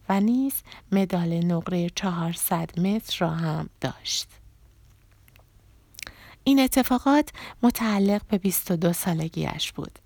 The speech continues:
یک مدال نقرهٔ دیگر را هم در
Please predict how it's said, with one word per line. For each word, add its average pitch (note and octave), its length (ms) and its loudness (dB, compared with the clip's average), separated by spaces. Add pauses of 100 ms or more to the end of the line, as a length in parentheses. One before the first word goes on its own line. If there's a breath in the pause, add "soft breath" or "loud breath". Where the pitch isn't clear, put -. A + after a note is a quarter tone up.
(420 loud breath)
یک D#4+ 240 0
مدال G#3 380 2
نقرهٔ F3 380 0
دیگر F#3 380 -2
را A#3 160 0
هم A#3 260 0 (340 loud breath)
در B3+ 180 0